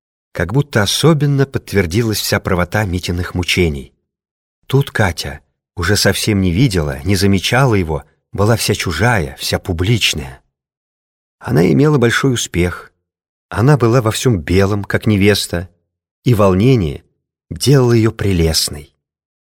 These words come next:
Ей дружно и горячо хлопали — и директор, самодовольный актёр с бесстрастными и печальными глазами,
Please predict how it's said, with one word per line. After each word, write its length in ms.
Ей 180
дружно 420
и 80
горячо 280
хлопали — 680
и 80
директор, 720
самодовольный 640
актёр 480
с 140
бесстрастными 800
и 40
печальными 560
глазами, 720